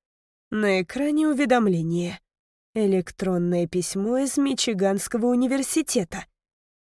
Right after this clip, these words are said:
Кэплан пребывал в листе ожидания вот уже два месяца. Я перестаю хвататься за дверной проём, и мы оба вваливаемся в туалет.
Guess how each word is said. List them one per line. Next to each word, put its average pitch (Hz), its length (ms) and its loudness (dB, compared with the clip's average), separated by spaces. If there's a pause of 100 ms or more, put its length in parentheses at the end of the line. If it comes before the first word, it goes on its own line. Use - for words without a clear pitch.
(160)
Кэплан 202 560 2
пребывал 190 540 4
в 185 40 0
листе 196 440 0
ожидания 196 640 2
вот 233 200 4
уже 254 200 6
два 247 220 4
месяца. 285 640 0 (720)
Я 185 200 2
перестаю 220 560 2
хвататься 208 640 0
за 208 180 2
дверной 220 460 2
проём, 226 420 2 (420)
и 330 160 2
мы 277 300 2
оба 254 380 2
вваливаемся 202 840 2
в - 80 -8
туалет. 262 540 4